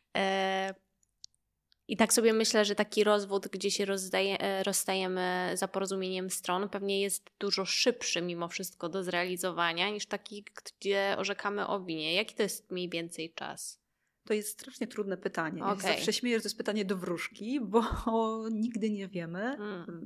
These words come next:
Speaker 2: Nada-, ja-, ile jest w danym sądzie, wiesz, e, czasu
Speaker 1: Spraw.
Speaker 2: oczekiwania. Ile jest u danego sędziego czasu oczekiwania. Faktem jest, że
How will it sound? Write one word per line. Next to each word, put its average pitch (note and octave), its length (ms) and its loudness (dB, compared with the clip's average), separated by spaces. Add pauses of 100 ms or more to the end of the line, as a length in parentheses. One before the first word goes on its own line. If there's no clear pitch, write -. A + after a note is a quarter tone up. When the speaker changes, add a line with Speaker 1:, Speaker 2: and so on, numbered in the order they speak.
Speaker 2:
Nada-, F#3 220 -4
ja-, F#3+ 140 -2
ile A3 200 2
jest F#3+ 160 -2
w E3 40 -12
danym F3+ 260 -2
sądzie, D#3+ 540 -8
wiesz, D#3+ 340 -8
e, D#3+ 720 -10 (260)
czasu - 160 -4
Speaker 1:
Spraw. F#3+ 180 2
Speaker 2:
oczekiwania. F3 800 -4 (540)
Ile A3 140 6
jest A3+ 120 6
u - 20 -6
danego G#3 300 4
sędziego F#3 540 0
czasu E3 280 -6
oczekiwania. D#3 760 -8 (640)
Faktem C4 420 4
jest, G3 380 0
że F#3+ 560 0